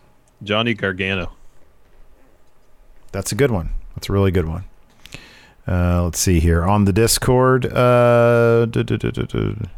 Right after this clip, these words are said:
Speaker 1: Night by Night asks, "What wrestlers radiate the most disappointed dad energy?" Roman. Roman does.
Speaker 2: Yeah, because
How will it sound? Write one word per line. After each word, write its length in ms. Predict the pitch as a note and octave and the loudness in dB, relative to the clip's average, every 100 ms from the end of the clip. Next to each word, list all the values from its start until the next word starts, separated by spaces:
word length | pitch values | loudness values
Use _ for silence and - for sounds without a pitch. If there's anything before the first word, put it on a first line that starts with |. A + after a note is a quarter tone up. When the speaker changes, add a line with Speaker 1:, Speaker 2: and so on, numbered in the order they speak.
| - - _ | -18 -20 _
Speaker 1:
Night 340 | D2+ G2+ A2+ | -8 -6 -4
by 160 | A2 G2+ | -4 -2
Night 300 | G2 G#2 - | -2 -4 -4
asks, 300 | F#2 F#2 - | -4 -4 -4
"What 180 | B2+ A2 | -4 -2
wrestlers 540 | G#2 A2 - G2+ F2+ | -4 -4 -4 -4 -4
radiate 480 | F2 G2 G#2 G2+ G2 | -4 -2 0 -2 -4
the 60 | F#2+ | -6
most 420 | F#2 G2 - - | -2 -2 -4 -12
disappointed 720 | - G#2+ F#2+ - A2 G2+ F2 | -8 -8 -8 -8 -4 -4 -6
dad 340 | E2 F#2 F#2 F#2 | -6 -4 -2 -4
energy?" 500 | G2 F#2 D#2+ E2 - _ _ _ _ _ _ _ _ _ _ _ _ _ _ _ _ - | -8 -10 -10 -16 -20 _ _ _ _ _ _ _ _ _ _ _ _ _ _ _ _ -12
Roman. 320 | F#2 G2 F2+ _ _ _ _ _ _ _ _ _ _ - - - - | -8 -8 -10 _ _ _ _ _ _ _ _ _ _ -20 -20 -20 -14
Roman 240 | F#2+ G2+ E2+ | -10 -8 -8
does. 260 | E2+ E2 - - - - - - - - - - - - - - - - - | -10 -12 -18 -20 -20 -20 -20 -20 -20 -20 -20 -20 -20 -20 -20 -20 -20 -20 -6
Speaker 2:
Yeah, 440 | B2 D3+ D3 A#2 - | 0 4 4 2 0
because 540 | B2 C3+ D#3+ A#2 G#2+ | -2 2 0 0 -6